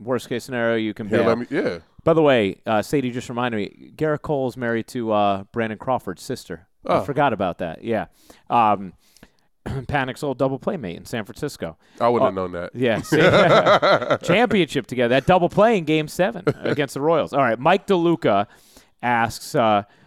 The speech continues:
Speaker 1: what was the hardest part of free agency you had to deal with, and do you think, uh, it would be hard now given how free agency has changed?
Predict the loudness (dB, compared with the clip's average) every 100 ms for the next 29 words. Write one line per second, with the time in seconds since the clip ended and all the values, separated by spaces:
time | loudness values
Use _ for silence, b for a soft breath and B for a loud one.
0 | b b 2 2 2 0 -2 0 2 4
1 | 0 -4 -2 -2 -2 -6 -12 -6 -2 0
2 | 0 -2 -8 -8 -4 -2 -2 -4 -6 -4
3 | -2 -2 -4 b b b b -6 -4 -4
4 | -6 -6 -6 -8 -6 -6 -6 -14 -20 _
5 | _ _ _ 0 2 2 -2 -6 -8 -2
6 | -4 -2 -2 0 0 -2 -4 -12 _ -2
7 | 2 2 -2 -6 -4 0 2 0 -2 -6
8 | -6 -4 -4 -4 -4 -2 -2 -2 -4 -8
9 | -6 -6 -8 -12 -14 -18 -20 -20